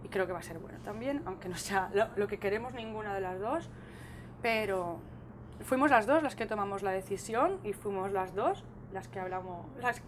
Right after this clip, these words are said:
las que hablamos con la abuela para explicarle la decisión que habíamos tomado y cómo lo estábamos planteando el concepto, porque evidentemente yo no consideré que, que fuera bueno que en ese momento ella viniera conmigo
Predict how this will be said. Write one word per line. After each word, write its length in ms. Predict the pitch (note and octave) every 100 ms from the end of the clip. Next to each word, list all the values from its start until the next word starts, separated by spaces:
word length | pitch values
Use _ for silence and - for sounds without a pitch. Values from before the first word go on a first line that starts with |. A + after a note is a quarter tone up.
| -
las 260 | G#3+ G3
que 100 | -
hablamos 260 | E3+ G3+ G3+
con 180 | - F#3 - -
la 100 | F3
abuela 340 | - E3 C4 F#4 - - - - - - - - - - G#3
para 200 | G3+ F#3+
explicarle 460 | F3 - F3+ F3 G3
la 100 | G3+
decisión 400 | G3 F#3 F#3 F3+
que 80 | F#3+
habíamos 280 | F#3 F#3+ -
tomado 320 | A3+ G#3+ B3
y 60 | C4+
cómo 340 | G#3+ G#3+ G#3+
lo 160 | G3 F#3+
estábamos 580 | - F#3 F#3+ G3 F#3+ - -
planteando 500 | F#3 F3+ F3+ F#3 G3
el 80 | G3
concepto, 600 | G3+ F#3+ G3 - C#4 - - - -
porque 220 | F#3+ -
evidentemente 640 | F#3 F#3 F3+ F#3 F3+ F3+ G3
yo 120 | F#3+
no 80 | F3+
consideré 560 | F#3 - F#3+ F3+ F#3+
que, 320 | G3+ A3+ G#3 F3+ - - - - - - - - -
que 100 | C4+
fuera 240 | C4 C#4+ D4+
bueno 320 | C#4 C#4 F4
que 120 | C4
en 80 | A#3
ese 120 | A#3
momento 380 | A#3+ A#3 A3 A3
ella 220 | G3+ G3+
viniera 320 | G3+ G3+ G3+ F#3+
conmigo 520 | F#3+ F#3+ G3+ E4